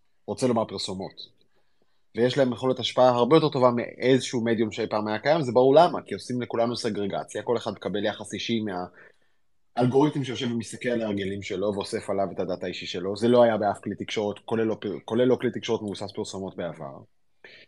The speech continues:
אמ, ואנחנו מקבלים את זה עשרים וארבע שבע, וזה איתנו כל הזמן, וזה אוסף הרגלים שלנו שהם לא רק מ-, מגלישה, אלא הרגלים, הרגלי חיים בכלל, כולל בעולם הפיזי, כולל באתרים שהם לא רשת החברתית, הם הרי אוספים הכל והכל.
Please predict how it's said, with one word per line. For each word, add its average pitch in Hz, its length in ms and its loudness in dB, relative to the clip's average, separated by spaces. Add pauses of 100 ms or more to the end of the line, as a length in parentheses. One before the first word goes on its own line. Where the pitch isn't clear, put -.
(260)
אמ, 104 760 0 (300)
ואנחנו 113 280 -2
מקבלים 117 320 -2
את 123 40 0
זה 120 60 2
עשרים 120 260 -2
וארבע 110 240 4
שבע, 73 360 -4 (500)
וזה 117 200 4
איתנו 131 340 4
כל 120 160 4
הזמן, 107 440 0
וזה 110 120 0
אוסף 123 260 -2
הרגלים 127 280 -2
שלנו 123 200 -4
שהם 117 200 -2
לא 131 60 6
רק 135 200 4
מ-, 113 280 -2
מגלישה, 107 480 -2
אלא 104 80 0
הרגלים, 117 420 -2 (160)
הרגלי 113 320 0
חיים 120 300 -2
בכלל, 113 520 0 (380)
כולל 127 280 4
בעולם 113 320 4
הפיזי, 170 520 0
כולל 127 320 2
באתרים 110 440 0
שהם 92 300 -6
לא 147 280 6
רשת 170 180 0
החברתית, 143 500 -2
הם 110 100 -4
הרי 98 100 -2
אוספים 113 320 -4
הכל 107 280 -2
והכל. 82 400 -8